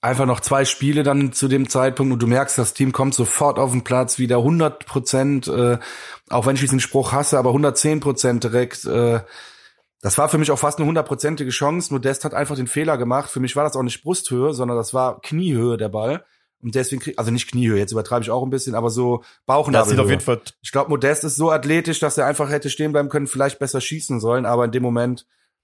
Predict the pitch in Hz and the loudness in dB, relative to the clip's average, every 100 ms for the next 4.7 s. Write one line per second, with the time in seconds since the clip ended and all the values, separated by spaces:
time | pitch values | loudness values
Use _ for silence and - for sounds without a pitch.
0 | _ _ _ _ - 147 151 170 165 170 | _ _ _ _ -4 -2 0 0 -2 -4
1 | 165 143 135 156 151 - 143 147 135 127 | -4 -2 0 -2 -4 -2 0 0 0 0
2 | 147 147 143 127 120 101 101 98 117 117 | 0 -2 -2 0 0 -2 -4 -2 0 0
3 | 101 104 101 95 107 104 117 101 113 113 | -2 0 -2 -2 -2 0 0 0 -2 -2
4 | 92 101 92 92 101 101 139 | -6 -6 -6 -4 -4 -4 -8